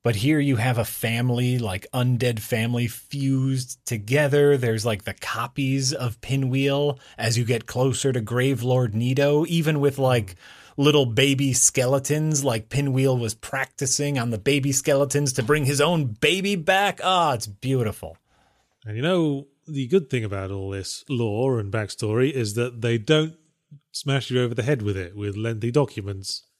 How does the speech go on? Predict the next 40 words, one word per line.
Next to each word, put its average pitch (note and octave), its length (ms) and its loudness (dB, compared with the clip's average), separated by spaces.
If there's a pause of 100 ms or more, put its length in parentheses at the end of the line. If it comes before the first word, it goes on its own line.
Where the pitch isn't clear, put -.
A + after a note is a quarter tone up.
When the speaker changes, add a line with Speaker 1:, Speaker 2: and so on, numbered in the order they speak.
(120)
Speaker 2:
<laughs> - 260 -18
or A2+ 120 -8
cutscenes. F#2 640 -6 (300)
Speaker 1:
Right. C3 540 -2
Speaker 2:
It's A#2 340 -4
all G#3 460 2
in G3+ 80 -2
the F#3 60 -2
background. G2+ 580 -2 (260)
'Cause C3+ 100 -4
if D#3+ 80 -2
you F3 60 2
look G3 160 2
at E3+ 80 2
the C#3+ 80 0
design C#3+ 480 2
of B2+ 160 -4
Pinwheel, B2+ 400 0
it's G#2 160 -6
literally D3+ 320 -2
like B2+ 180 0
three D3 440 0
people C3 420 0
in A2+ 140 -2
one A#2+ 220 -2
robe G#2 420 -2 (200)
Speaker 1:
Mm-hmm. A2+ 360 0 (440)
Speaker 2:
with A#2+ 200 -8
their A#2+ 160 -2
arms A2+ 260 -4
out. F2+ 240 -10 (360)
Speaker 1:
Yes, A#2 800 0
well, B2 140 -2
that's B2 180 0
Speaker 2:
Like B2 60 4
Speaker 1:
why C3 140 6
Speaker 2:
the, C3+ 60 2
Speaker 1:
th-, C3+ 180 -6
Speaker 2:
the A#2 60 -2
Speaker 1:
that's G#2+ 80 0